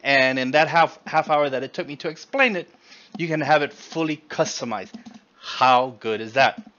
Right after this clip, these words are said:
I then showed a Chat G P T prompt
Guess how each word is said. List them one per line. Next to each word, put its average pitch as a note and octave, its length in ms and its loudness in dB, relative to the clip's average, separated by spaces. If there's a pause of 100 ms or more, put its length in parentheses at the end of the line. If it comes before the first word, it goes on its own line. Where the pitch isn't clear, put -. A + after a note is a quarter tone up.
(680)
I B2+ 120 4
then C#3 240 2
showed C#3 420 2
a A2 60 -2
Chat C3+ 340 0
G C#3+ 100 -6
P B2 120 -16
T A#3 200 -6
prompt C#3 480 0